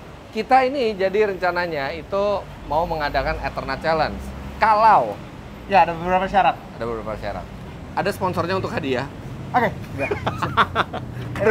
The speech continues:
Speaker 2: ini sama-sama
Speaker 1: Percuma
Speaker 2: ya.
Speaker 1: kita ngerusakin mobil.
Speaker 2: Kontennya sama ya. Pertama, sponsor untuk hadiah. Kedua, sponsor untuk produksi.
Speaker 1: Iya. Dan ketiga adalah sponsor untuk,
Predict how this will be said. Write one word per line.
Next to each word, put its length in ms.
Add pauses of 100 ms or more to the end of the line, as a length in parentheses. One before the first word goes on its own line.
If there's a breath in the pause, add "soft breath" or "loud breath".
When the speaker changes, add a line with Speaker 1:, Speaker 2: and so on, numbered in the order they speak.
Speaker 2:
ini 120
sama-sama 400
Speaker 1:
Percuma 80
Speaker 2:
ya. 80
Speaker 1:
kita 160
ngerusakin 340
mobil. 140
Speaker 2:
Kontennya 320
sama 240
ya. 140 (1120)
Pertama, 500
sponsor 520 (520)
untuk 220
hadiah. 480 (440)
Kedua, 360 (320)
sponsor 640 (360)
untuk 220
produksi. 460 (340)
Speaker 1:
Iya. 220 (400)
Dan 320 (180)
ketiga 580
adalah 380 (400)
sponsor 680 (320)
untuk, 480